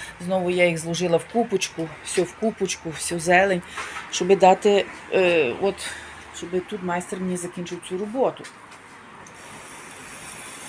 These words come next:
І його ще нема. Мають прийти. Шеф має прийти і мають, е, два підсобних прийти. Ну, один буде робити, бо тут багато роботи нема. Я тут трохи розстроєна, бо тут, бачите, як ми робимо без архітектора.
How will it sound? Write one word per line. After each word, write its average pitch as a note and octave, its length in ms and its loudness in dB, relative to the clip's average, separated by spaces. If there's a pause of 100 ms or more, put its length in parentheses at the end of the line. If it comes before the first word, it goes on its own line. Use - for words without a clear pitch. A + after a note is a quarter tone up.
(2000)
І E3 40 -4
його E3 280 0
ще F#3 260 0
нема. E3+ 500 2 (540)
Мають E3+ 280 -2
прийти. E3 500 0 (180)
Шеф G3 360 6
має A3 220 2
прийти A3+ 480 6 (400)
і F#3 80 -2
мають, F#3+ 400 2
е, F3+ 140 4
два F3 200 2
підсобних F3 540 0
прийти. D3+ 320 -2
Ну, A3 160 0
один A3 220 0
буде F3 200 4
робити, E3+ 320 -2
бо E3+ 100 -4
тут E3+ 180 -8
багато F3+ 280 -2
роботи F3+ 320 -2
нема. E3 220 -4 (420)
Я G3+ 100 4
тут G#3+ 160 -4
трохи A3 320 2
розстроєна, A3 640 2
бо F3 60 -6
тут, G3+ 200 -6
бачите, G3 320 -2
як F3 100 -6
ми G3 120 -2
робимо F#3+ 340 2
без F#3+ 280 0
архітектора. E3+ 880 -8